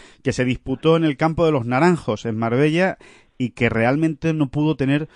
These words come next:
un mejor desenlace, pero mejor que lo contemos nosotros, que ya, que ya lo hemos contado y que, y que desde luego lo disfrutamos allí mismo, in situ,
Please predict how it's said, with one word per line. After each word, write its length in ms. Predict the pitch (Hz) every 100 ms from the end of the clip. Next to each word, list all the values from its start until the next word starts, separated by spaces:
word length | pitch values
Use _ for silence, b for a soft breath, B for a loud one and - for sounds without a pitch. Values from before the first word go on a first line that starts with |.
| b b b
un 180 | 139 147
mejor 420 | 147 143 165 - _ -
desenlace, 600 | 135 120 120 180 147 107
pero 200 | 113 110
mejor 440 | 120 113 123 151 -
que 180 | 156
lo 120 | 156 143
contemos 400 | 147 147 151 135
nosotros, 400 | 139 151 139 156
que 140 | 104
ya, 180 | 104 123
que 160 | - 98
ya 140 | 120
lo 100 | 127
hemos 200 | 123 123
contado 440 | - 110 131 123
y 60 | 101
que, 360 | - 98 95 92
y 80 | 107
que 140 | 110
desde 200 | 98 95
luego 220 | 101 113
lo 100 | 123
disfrutamos 640 | 117 98 98 98 123 113 -
allí 280 | 104 104 120
mismo, 340 | 131 117 120
in 140 | 110 101
situ, 320 | 127 107